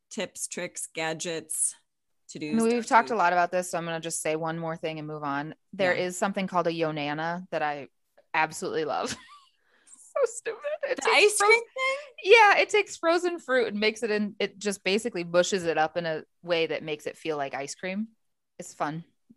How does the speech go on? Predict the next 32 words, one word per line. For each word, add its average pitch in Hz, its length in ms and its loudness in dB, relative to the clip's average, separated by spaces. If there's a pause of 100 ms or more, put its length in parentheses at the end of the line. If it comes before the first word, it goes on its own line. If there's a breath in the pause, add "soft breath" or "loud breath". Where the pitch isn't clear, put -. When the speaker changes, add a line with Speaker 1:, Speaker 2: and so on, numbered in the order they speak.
Speaker 2:
I, 180 80 6
when 175 200 2
I'm 190 100 2
trying 185 240 2
to 185 80 -4
be 190 100 2
really 170 240 4
healthy, 165 680 -4 (260)
ice 160 240 -2
cream 165 220 -10
is 151 120 -12
my 147 360 -6 (100)
vice, 139 380 -6
and 156 100 -14
I 147 60 -10
want 139 220 -8
it 135 120 -10 (100)
all 139 140 -8
day, 143 160 -6
every 139 220 -12
day. 135 260 -8
And 147 140 -12
so 156 80 -12
when 143 100 -8
I'm 151 100 -8
trying 147 220 -8
to 143 60 -14
be 139 80 -14
really 135 200 -10
healthy, 139 320 -12
I 143 60 -8
just 143 240 -10